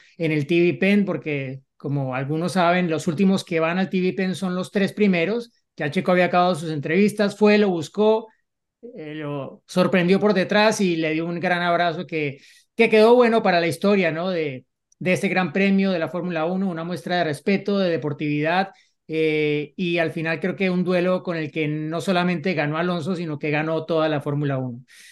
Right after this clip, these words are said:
Chicos, ¿cómo están? Gis, eh, ¿cómo viviste este Gran Premio de Brasil?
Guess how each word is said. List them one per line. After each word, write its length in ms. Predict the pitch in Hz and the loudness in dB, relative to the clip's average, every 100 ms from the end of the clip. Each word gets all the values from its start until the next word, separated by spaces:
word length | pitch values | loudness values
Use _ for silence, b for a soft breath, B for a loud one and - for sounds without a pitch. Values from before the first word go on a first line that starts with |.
| B _ | B _
Chicos, 280 | 208 240 240 | 4 4 6
¿cómo 200 | 202 196 | 6 4
están? 340 | 202 214 233 | 4 4 6
Gis, 400 | 202 254 254 - | 6 4 2 -4
eh, 300 | 170 165 165 | -2 -2 -2
¿cómo 300 | 190 190 208 | 0 2 4
viviste 480 | 196 180 185 - 185 | 4 4 2 0 -4
este 340 | 160 190 180 160 | -6 -4 -4 -2
Gran 320 | 185 180 160 | -2 -2 -2
Premio 440 | 185 175 180 175 | -4 -4 -4 -4
de 100 | 170 | -2
Brasil? 440 | 147 135 190 190 | -2 -4 -4 -6